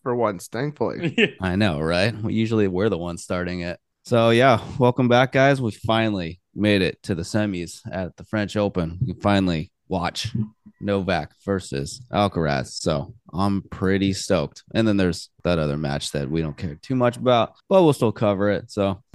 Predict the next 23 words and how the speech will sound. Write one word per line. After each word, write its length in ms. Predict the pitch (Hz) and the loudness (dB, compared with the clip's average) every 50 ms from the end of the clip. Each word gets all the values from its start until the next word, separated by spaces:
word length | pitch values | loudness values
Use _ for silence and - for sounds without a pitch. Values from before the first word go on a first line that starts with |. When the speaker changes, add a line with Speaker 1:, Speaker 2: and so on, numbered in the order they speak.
| - - | -14 -10
Speaker 3:
let's 160 | - - - - | -10 -10 -6 -2
get 180 | - 107 90 | 0 0 2
into 280 | 90 87 87 92 92 92 | 2 0 0 0 0 0
it. 200 | 101 - _ _ _ _ - | 0 -2 _ _ _ _ -2
Speaker 1:
Yes, 260 | 127 127 123 120 - - | 2 2 2 2 0 0
we're 100 | 127 123 | 0 0
gonna 140 | 120 120 | 0 2
dive 280 | 117 127 123 123 120 123 | 2 4 4 4 4 4
into 220 | 127 123 123 123 | 2 0 0 -2
both 240 | 113 120 120 113 117 | 2 2 2 2 2
of 80 | 120 110 | -2 -4
these 400 | 120 117 113 113 110 - - - _ | -2 -2 -2 -2 -4 -6 -8 -12 _
French 320 | - 127 123 120 117 - - _ - | -2 0 0 0 0 -4 -8 _ 0
Open 600 | 117 120 120 - - 127 120 120 120 120 123 - _ _ _ _ _ - | 2 2 0 0 0 0 2 2 0 -4 -6 -10 _ _ _ _ _ -14
semis 460 | - - 120 110 113 120 123 123 - | -8 -4 -2 0 2 0 0 -2 -2
here. 380 | - 143 143 160 165 175 180 151 | 0 4 6 6 6 6 4 2
Let's 160 | 147 147 - | 0 -2 -2
take 220 | - 165 160 165 | 0 0 0 2
it 120 | 165 160 - | 0 -2 0
from 180 | - 131 117 | -2 -4 -2
California 680 | - 131 107 110 120 120 - 135 120 120 120 120 120 | 0 2 2 2 2 0 -2 -4 -2 0 0 -2 -2
to 300 | 120 - - 131 131 131 | -4 -4 -2 0 0 0
Canada. 600 | 131 - 123 107 101 101 95 92 98 98 110 127 | -2 -2 -2 -2 0 0 0 2 2 2 2 0